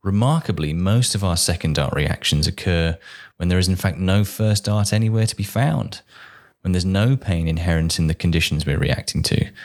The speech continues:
We add suffering to them. For example, sometimes I'll come home from work and the house will be a mess with the kids' stuff all over. That's the condition. Is there a first dart in the coats and shoes on the sofa or the clutter covering the counter?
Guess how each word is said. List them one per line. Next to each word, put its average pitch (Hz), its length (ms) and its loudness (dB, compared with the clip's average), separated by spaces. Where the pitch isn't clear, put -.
We 101 640 0
add 92 220 -2
suffering 104 480 0
to 127 200 2
them. 87 220 -4
For 147 200 -2
example, 123 420 0
sometimes 98 380 0
I'll 113 140 0
come 82 180 -4
home 82 260 0
from 80 180 -2
work 82 400 0
and - 80 -2
the 82 60 0
house 127 340 2
will 113 80 -2
be 113 100 2
a 113 60 2
mess 123 300 0
with 65 80 -4
the - 80 -2
kids' - 240 0
stuff 98 320 -2
all 95 160 2
over. 95 400 0
That's - 260 0
the 92 100 -6
condition. 87 580 0
Is 107 160 0
there 117 160 2
a 113 60 0
first 117 440 -2
dart 113 220 0
in 107 260 4
the 117 80 0
coats - 440 -2
and 110 100 2
shoes 117 320 0
on 117 120 2
the 117 60 0
sofa 127 460 0
or - 160 0
the 90 80 -2
clutter 101 440 0
covering 101 420 0
the 98 80 0
counter? 117 560 0